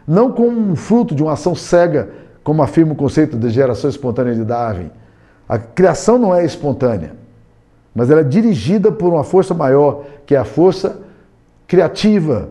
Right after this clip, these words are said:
e poderosa de Deus, que diz e as coisas acontecem. O mundo foi criado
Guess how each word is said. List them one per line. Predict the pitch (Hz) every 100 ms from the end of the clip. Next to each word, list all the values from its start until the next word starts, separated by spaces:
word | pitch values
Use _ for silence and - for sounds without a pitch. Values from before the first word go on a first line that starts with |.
| -
e | 113
poderosa | 156 151 131 147 165 131 101 85 - -
de | 113 127
Deus, | 131 170 175 117 - - - - -
que | 156
diz | 110 190 254 233
e | 165
as | 107
coisas | - 143 113
acontecem. | 110 113 131 113 - - - _ _ _
O | 156
mundo | 160 233 247
foi | 151 214 214
criado | 214 185 165 196 117 92